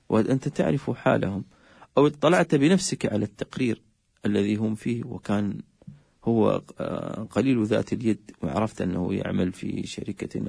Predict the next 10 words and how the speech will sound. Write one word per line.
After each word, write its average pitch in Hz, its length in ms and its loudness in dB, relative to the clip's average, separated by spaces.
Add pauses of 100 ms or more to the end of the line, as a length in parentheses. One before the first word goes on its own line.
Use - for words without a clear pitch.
أو - 60 -4
لا 90 180 0
يعمل، 95 420 -2 (1080)
وأنا 190 500 4
أحببت 139 400 -2
أن 110 140 -2
تساعده، 104 600 -2
فإن 127 340 -2
الأمر 110 500 -4 (120)
راجع 95 380 -2